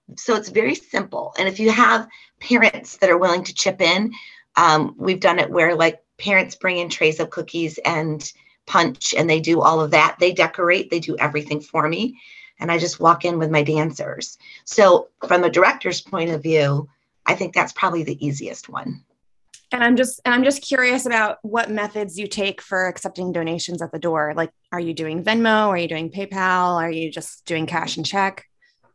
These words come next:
Speaker 1: I, if I do Venmo or PayPal, it goes directly to the person that we're doing the event for.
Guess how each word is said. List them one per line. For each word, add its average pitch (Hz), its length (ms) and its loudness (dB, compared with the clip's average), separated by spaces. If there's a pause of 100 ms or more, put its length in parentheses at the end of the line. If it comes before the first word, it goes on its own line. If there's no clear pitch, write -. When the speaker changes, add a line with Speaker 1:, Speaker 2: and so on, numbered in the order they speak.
(140)
Speaker 1:
I, 233 360 4 (100)
if 247 300 -2
I 226 140 4
do 262 280 -2
Venmo 269 400 2
or 202 180 4
PayPal, 220 540 0
it 196 120 -8
goes 208 260 0
directly 226 1000 0 (260)
to - 140 -6
the 202 100 -8
person 190 560 -4
that 185 160 0
we're 160 540 0
doing 175 240 -4
the 156 100 -2
event 135 360 -4
for. - 320 -14